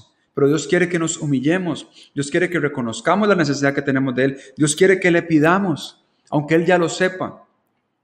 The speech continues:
Ese no es el asunto. Lo que Dios quiere es que nosotros, repito, en humillación, lleguemos delante de Él y digamos, "Señor, sí,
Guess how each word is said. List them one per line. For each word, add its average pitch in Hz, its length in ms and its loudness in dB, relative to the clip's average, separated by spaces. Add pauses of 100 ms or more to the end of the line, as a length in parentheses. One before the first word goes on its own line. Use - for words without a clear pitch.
Ese - 220 -10
no 160 240 0
es - 560 -6
el 135 120 -2
asunto. 151 560 -6 (200)
Lo 147 160 -2
que 143 120 -4
Dios 147 180 -4
quiere 175 180 -2
es - 120 -6
que 208 600 -2
nosotros, 151 840 -2 (200)
repito, 180 480 0
en 143 60 4
humillación, 143 600 0
lleguemos 151 320 0
delante 147 320 -2
de 147 80 2
Él 151 60 0
y - 20 -2
digamos, 139 260 -2
"Señor, 123 240 -6
sí, - 340 -8